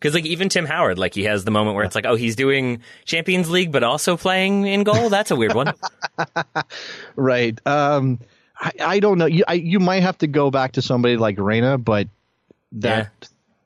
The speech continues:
Speaker 2: I don't, I don't know if even that's right. And
Speaker 1: Beasley?
Speaker 2: obviously the
Speaker 1: DeMarcus Beasley?
Speaker 2: Maybe DeMarcus Beasley. I mean, he did sort of hit a wall in Europe before he went to Mexico,
Speaker 1: Yeah.
Speaker 2: where it was more about disappointment. Like, "Oh, I guess the, I guess DeMarcus Beasley's not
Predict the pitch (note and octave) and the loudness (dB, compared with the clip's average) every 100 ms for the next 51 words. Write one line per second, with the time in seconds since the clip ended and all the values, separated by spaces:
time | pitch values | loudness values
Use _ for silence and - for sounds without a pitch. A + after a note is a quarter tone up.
0 | _ _ - C#3+ E3+ D#3+ F3+ F#3 E3 B2+ | _ _ -6 -2 0 0 2 2 2 2
1 | E3+ D3 C3+ C3 A#2 A2+ G#2 E3+ C#4 D#4+ | 2 2 0 -2 0 0 2 0 0 0
2 | F3+ D3 D3 F3 B3 B3 D#4 F4 F4+ - | 0 0 0 -2 -2 -2 0 0 -2 -6
3 | _ _ _ A3+ E4+ D#4+ A3+ E3 D3 C3 | _ _ _ 0 2 4 4 2 2 -2
4 | - A#2 A2+ C3 D#3+ F#3 _ - E3 F#3+ | 0 0 2 2 2 0 _ -4 0 2
5 | F#3+ A3 B3 F#3+ - F#3+ D#3 A2 F#3 E3+ | 2 2 2 2 2 4 2 2 0 2
6 | B2+ G#2+ C3+ D#3+ F#3 G3+ F#3+ F#3+ G3 G3+ | 2 2 2 4 4 2 2 4 4 2
7 | F#3+ D#3+ D#3+ D#3 D3 C3+ B2 B2+ - D#3+ | 0 -2 2 2 2 2 2 2 0 -2
8 | E3+ E3+ E3 F#3+ D3 C#3+ C3 B2+ A#2 _ | 0 0 0 -4 -2 0 2 2 2 _
9 | _ - C#4+ A3 B3+ F3+ D3 D3 C#3+ - | _ 2 4 4 4 4 2 0 0 0
10 | C3 G#2 G#2 A2+ - E3+ D#3+ D3+ C#3+ - | 0 0 0 0 2 2 2 2 -2 -4
11 | _ - C3+ C#3+ D3 D3 C3+ - C#3 B2+ | _ -10 -2 -2 0 0 0 0 2 2
12 | A#2+ A#2 B2 A#2 A#2 A#2+ A2 | 0 0 2 2 0 0 0